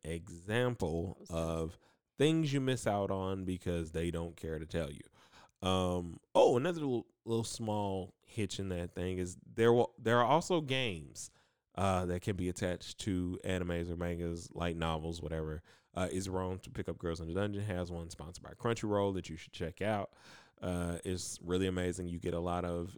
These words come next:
Speaker 1: extra information. They'll have stories. They'll have, uh, character bios about some of the ca-, the minor characters that you don't even get to see. Um,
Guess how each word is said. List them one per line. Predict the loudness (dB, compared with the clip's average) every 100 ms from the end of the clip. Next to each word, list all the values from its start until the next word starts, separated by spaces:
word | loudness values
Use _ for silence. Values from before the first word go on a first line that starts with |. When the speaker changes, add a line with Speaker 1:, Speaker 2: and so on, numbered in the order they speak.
| -10 -6
Speaker 1:
extra | -4 -6 -4 -2
information. | -2 -6 -6 -2 -2 -2 -4 -2
They'll | -2
have | -2 -4 -6
stories. | -2 0 2 0 -2 -4
They'll | -4 -2
have, | -2 -4 -6 -12 -20 _ _ -4
uh, | -2 -2 -4 -2
character | 0 0 -2 0
bios | 0 0 0 0 0 0 -2 -4 -6
about | -4 -2 -2 -4
some | -6 -4
of |
the | -4
ca-, | -6 -10 -6
the | -4 -2
minor | -2 -2 -2
characters | -2 -4 -4 -6 -4
that | -6 -6
you | -8
don't | -6 -4 -2
even | -2 -2
get | -4
to | -6 -10
see. | -2 0 2 0 -4 -10 _ _ _ _
Um, | -4 0 0 -2 -4 -10 -16